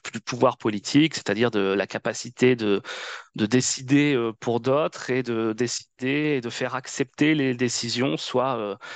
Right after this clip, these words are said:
par, euh, consentement, soit par, euh, force, euh, et légalité. Donc ça, c'est une première définition.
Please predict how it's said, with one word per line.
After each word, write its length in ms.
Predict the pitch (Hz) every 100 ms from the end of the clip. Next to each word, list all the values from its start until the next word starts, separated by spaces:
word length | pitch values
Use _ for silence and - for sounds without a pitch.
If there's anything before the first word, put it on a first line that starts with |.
| - - -
par, 300 | 104 107 101
euh, 280 | 92 92 90
consentement, 800 | - 123 - 113 - 110 120 139
soit 320 | 143 - 120
par, 420 | 120 - 107 107 104
euh, 500 | 98 98 104 98 101 101 - -
force, 600 | - - 139 135 - - -
euh, 180 | 107 107
et 120 | 120
légalité. 540 | 117 120 113 107 101 - - - - - - -
Donc 220 | 135 127
ça, 80 | 175
c'est 140 | -
une 100 | 139
première 320 | 127 147 143 135
définition. 640 | 127 - 123 - 214 302